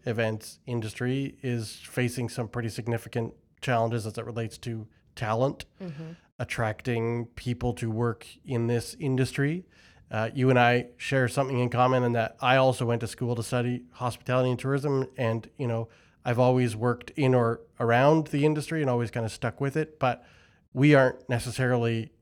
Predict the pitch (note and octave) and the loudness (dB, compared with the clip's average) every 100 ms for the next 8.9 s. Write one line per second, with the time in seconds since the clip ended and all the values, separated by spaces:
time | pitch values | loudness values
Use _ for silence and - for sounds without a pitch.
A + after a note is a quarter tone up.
0 | _ A#2+ A#2+ A#2 - - A#2+ A#2 A2 G#2+ | _ -2 2 0 -2 -2 2 2 0 -2
1 | A2 - - A#2+ G#2+ A2 - D4 - G#3+ | -6 -10 -4 -2 -2 -4 -6 -8 -6 -10
2 | - A2+ D#3 C#3 C3 B2+ C3 A2+ B2+ C3+ | -4 4 6 8 6 4 4 4 6 6
3 | C#3 C3+ C3+ C#3 A#2+ B2+ C#3 C3 B2 A#2+ | 6 4 2 4 2 2 2 2 2 2
4 | D3 D#3 D3+ - - C3+ A#2 C3+ B2+ B2+ | 6 8 6 2 0 0 4 4 6 6
5 | C#3 C#3 B2 - C3+ C3 C3 B2 C3 B2+ | 4 2 -6 -2 0 2 2 2 2 2
6 | B2+ C3 A#2+ B2 A#2+ B2 A#2 - - _ | 2 0 -2 -2 0 0 0 -6 -20 _
7 | _ _ _ - - B2+ A#2 D3+ F3+ A#2+ | _ _ _ -16 -2 0 2 4 4 2
8 | - - - - D3 C3+ C3 B2+ | -8 -12 -14 0 4 6 4 0